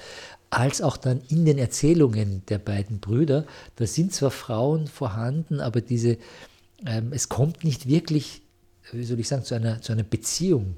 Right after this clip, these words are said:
zu einer realen Beziehung mit diesen, es kommen so zwei Frauenfiguren vor bei jedem dieser beiden Brüder, beim Feinen und beim Jungen, die fast namen-, namenlos bleiben. Und sozusagen, man könnte jetzt sagen, wiederum ein bisschen psychoanalytisch, also das Objekt Frau wird nicht erreicht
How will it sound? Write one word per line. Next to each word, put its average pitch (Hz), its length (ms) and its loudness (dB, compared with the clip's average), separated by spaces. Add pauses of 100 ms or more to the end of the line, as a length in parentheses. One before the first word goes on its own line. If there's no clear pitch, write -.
(100)
zu - 100 -8
einer 107 140 0
realen 107 300 0
Beziehung 120 480 0
mit 104 140 -4 (200)
diesen, 107 300 -6
es - 100 -16
kommen 104 220 -6
so 98 100 -8
zwei 110 420 0
Frauenfiguren 113 760 -2
vor 107 260 -2
bei 107 80 -2
jedem 98 440 -2 (160)
dieser 101 160 -4
beiden 95 340 -6
Brüder, 98 320 -4
beim 90 160 -6
Feinen 95 380 -6
und 98 100 -6
beim 92 160 -6
Jungen, 98 300 -4
die 92 160 -6 (840)
fast - 440 2
namen-, 120 460 2
namenlos 110 520 0
bleiben. 95 520 -2 (1400)
Und 107 320 -6
sozusagen, 110 300 -2
man 113 140 0
könnte 113 240 -4
jetzt - 120 -6
sagen, 110 440 -2
wiederum 104 240 0
ein 104 100 0
bisschen 120 300 0
psychoanalytisch, 107 720 -2
also 113 160 -4
das - 200 -4
Objekt 120 540 2
Frau 120 400 6
wird 131 180 4
nicht 123 200 -2
erreicht 104 680 0